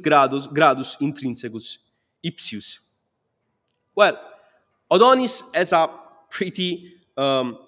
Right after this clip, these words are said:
similar view on the distribution of the notion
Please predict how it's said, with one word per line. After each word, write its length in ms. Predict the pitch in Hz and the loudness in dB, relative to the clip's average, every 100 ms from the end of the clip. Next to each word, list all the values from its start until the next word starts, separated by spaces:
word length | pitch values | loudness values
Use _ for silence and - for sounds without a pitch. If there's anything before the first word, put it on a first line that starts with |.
| _ _ _ | _ _ _
similar 680 | - - 170 160 151 139 - - _ | -8 -4 0 2 2 0 -6 -20 _
view 500 | 117 123 208 131 110 120 | -12 -2 0 0 -6 -8
on 140 | 131 | -6
the 100 | 127 | -6
distribution 800 | 127 - 135 123 196 - 135 107 - | -8 -10 -10 -10 -10 -6 -6 -8 -12
of 160 | 110 | -12
the 80 | 113 | -10
notion 480 | 113 120 - 107 | -10 -10 -10 -12